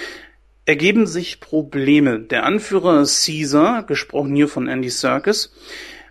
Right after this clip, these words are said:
muss seine Machtposition in den eigenen Reihen behaupten. Mittlerweile hat er selbst eine Frau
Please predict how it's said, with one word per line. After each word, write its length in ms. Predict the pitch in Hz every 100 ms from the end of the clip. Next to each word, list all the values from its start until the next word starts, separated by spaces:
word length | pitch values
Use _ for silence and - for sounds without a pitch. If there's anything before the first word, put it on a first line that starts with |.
| -
muss 500 | 147 190 226 - -
seine 320 | 165 170 170
Machtposition 1120 | 156 180 196 - - 170 160 143 - 156 180 170
in 160 | 156
den 160 | 151 139
eigenen 360 | - 156 165 143
Reihen 600 | 127 127 156 151 135 - - -
behaupten. 760 | - - 147 156 - 123 107 - - - - _ _ _ _ _
Mittlerweile 540 | 160 160 139 143 220
hat 120 | 196 156
er 160 | 160
selbst 480 | 135 131 180 - -
eine 240 | 139 131
Frau 640 | 113 - 120 117 123 147